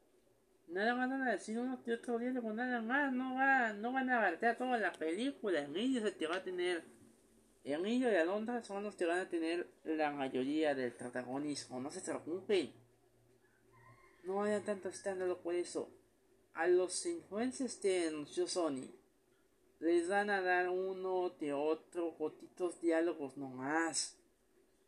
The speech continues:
No toda la película, no todo el guión. Y para que se te hagan el señor Carrero, por favor,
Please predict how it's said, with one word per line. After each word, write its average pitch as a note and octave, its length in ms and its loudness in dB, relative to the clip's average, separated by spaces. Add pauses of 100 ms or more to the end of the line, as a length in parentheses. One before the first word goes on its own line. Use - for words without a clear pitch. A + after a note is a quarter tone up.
(500)
No D3+ 420 2
toda D#3+ 380 4
la C#3 220 2
película, C3+ 640 -4
no D3+ 40 -6
todo E3+ 240 4
el B2 200 4
guión. A#2+ 500 2 (3000)
Y E3 80 -8
para D#3+ 280 2
que E3 120 -2
se F3 100 -4
te G3+ 140 0
hagan G#3 180 0
el G3+ 100 -2
señor F#3+ 340 -4
Carrero, E3 500 -2
por D3 200 -8
favor, E3 460 -2